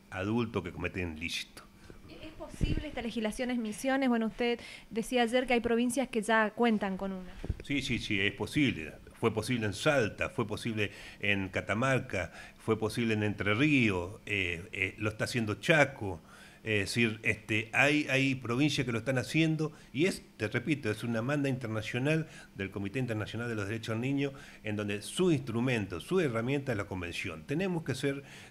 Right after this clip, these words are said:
Speaker 1: realmente un país que cumplimos con los tratados internacionales que hemos firmado, que tiene raigambre constitucional.
Speaker 2: Bueno, preguntarle después por, por casos un poco más particulares, como le decía, en, en el mismo sentido, en la misma línea de la preocupación por ahí de la violencia en los chicos. Yo no sé,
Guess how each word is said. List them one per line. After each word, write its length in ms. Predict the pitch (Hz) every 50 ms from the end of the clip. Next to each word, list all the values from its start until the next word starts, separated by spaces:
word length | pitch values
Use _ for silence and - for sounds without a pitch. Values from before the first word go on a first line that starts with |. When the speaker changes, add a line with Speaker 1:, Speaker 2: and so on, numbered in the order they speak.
| -
Speaker 1:
realmente 640 | 98 92 113 113 113 117 120 127 131 131 135 131 131 131
un 220 | 131 117 110 110 -
país 240 | 113 113 127 131
que 160 | 131 - 127 -
cumplimos 580 | - 107 107 104 - 151 160 160 151 143 143
con 300 | 143 117 110 117 127 123 - - - - - - - - -
los 280 | 113 104 101 101 - -
tratados 320 | 107 104 - 127 127 120
internacionales 640 | 117 107 113 107 101 - 117 113 117 120 120 117
que 140 | 117 - 120
hemos 220 | 123 127 131 123 -
firmado, 640 | - 123 120 117 120 135 139 135 117 98 98 95 90
que 100 | 104 101
tiene 240 | 135 139 147 135 120
raigambre 480 | 110 117 113 113 131 135 131 113 101
constitucional. 600 | 92 98 - 80 - 85 - - - - - - - - - - - - - - - - - - - -
Speaker 2:
Bueno, 220 | - - 277 285 -
preguntarle 420 | 262 277 262 269 285 349 381 403
después 240 | 403 - - 339 339
por, 200 | - 302 294 -
por 280 | - - 254 247 220 208 - - -
casos 300 | - 277 277 - 320 269
un 80 | 254 220
poco 200 | 226 233 254 247
más 120 | 240 233
particulares, 800 | 226 - 226 202 - 220 196 - - 208 214 214 214 202 196 202
como 220 | - - 208 214 208
le 80 | 208
decía, 300 | 214 214 214 214 277 269
en, 80 | 262 240
en 260 | 226 214 - 226 226
el 80 | 226 220
mismo 480 | 233 269 277 277 285 277 262 233 208
sentido, 500 | 214 - 240 220 214 208 277 285 285 254
en 80 | 233 226
la 60 | 220
misma 260 | 214 247 254 269 247
línea 380 | 226 226 247 254 262 262 262 240
de 80 | 220 202
la 120 | 190 190
preocupación 640 | 190 214 190 - 202 - 196 175 - - 226 220 220
por 140 | 220 214 208
ahí 180 | 208 202 214
de 80 | 220 208
la 120 | 202 190
violencia 400 | 196 196 196 196 202 196 - 180
en 20 | 180
los 100 | 202 202
chicos. 280 | - 320 - 302 247
Yo 60 | 226
no 100 | 220 220
sé, 180 | 214 - 226 214